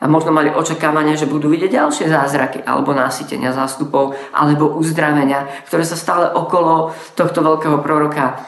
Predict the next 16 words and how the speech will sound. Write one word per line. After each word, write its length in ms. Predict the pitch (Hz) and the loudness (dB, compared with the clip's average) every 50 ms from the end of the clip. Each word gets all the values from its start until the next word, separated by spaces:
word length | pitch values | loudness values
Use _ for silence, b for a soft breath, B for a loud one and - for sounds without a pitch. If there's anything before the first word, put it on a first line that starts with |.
| B B - | B B -2
z 160 | - 151 147 | 0 0 2
Galilei 640 | 147 151 135 139 143 131 135 131 127 127 127 127 127 B B B B | 2 2 0 0 0 0 0 0 0 0 -2 -4 -6 B B B B
diali. 560 | - - - 139 135 135 131 120 113 - - - B B B B | -16 -6 -2 -2 -2 0 -2 -4 -6 -8 -10 -12 B B B B
Naše 240 | - - 113 220 - | -2 -2 0 0 -2
očakávania 960 | - - 147 151 151 147 147 139 135 135 131 131 131 127 131 135 139 135 - B B B B B | -4 -4 -6 -6 -6 -4 -4 -2 -2 -2 -2 -2 -2 -2 -2 -2 -4 -4 -6 B B B B B
sú 560 | B - - 160 156 151 135 - - - - | B -2 4 6 6 6 6 4 -2 -10 -12
do 140 | - - 180 185 | -6 -2 0 2
veľkej 240 | 185 165 - 151 | 2 2 2 2
miery 320 | 135 135 147 143 135 131 - | 2 2 2 2 0 -2 -4
prirodzené. 560 | - 131 131 131 127 123 123 131 123 127 139 | -2 -4 -2 -2 -2 -4 -4 -6 -6 -6 -4
Ako 160 | 147 - 165 | -4 -2 0
ľudia 320 | 165 170 165 156 - - - | 0 2 0 0 -2 -2 -2
očakávame, 640 | 156 151 - 156 - - 139 127 127 127 123 127 | -2 -2 -2 -6 -6 -4 -6 -6 -6 -4 -6 -6
že 160 | 131 135 135 - | -6 -6 -8 -4
Pán 240 | - 147 147 147 | 0 0 2 2
Boh 320 | 147 147 151 143 127 - | 4 4 4 2 2 0